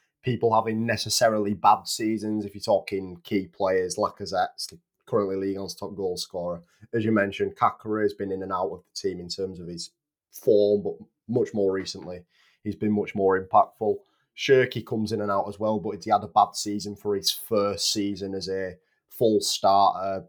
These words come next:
taking on the eighteen shirt, obviously, Fekir, former club captain, having that shirt. I don't think it's a case of that. I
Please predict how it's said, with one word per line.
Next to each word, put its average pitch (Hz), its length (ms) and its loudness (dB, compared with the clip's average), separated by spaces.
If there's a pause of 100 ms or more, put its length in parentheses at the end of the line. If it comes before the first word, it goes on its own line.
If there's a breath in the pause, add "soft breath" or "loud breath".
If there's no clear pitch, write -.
(140)
taking 107 420 0
on 98 180 -2
the 95 260 0 (280)
eighteen 101 480 -2
shirt, 95 300 -8
obviously, 92 420 -10
Fekir, 95 580 -2 (460)
former 101 300 2
club 101 260 -6
captain, 101 360 0
having 98 260 -6
that 98 200 -4
shirt. 101 220 -2
I 107 120 2
don't 107 320 0
think 98 180 -10
it's 101 160 -10
a 90 40 -16
case 95 360 -2
of 82 140 -14
that. 98 80 -2
I 78 120 2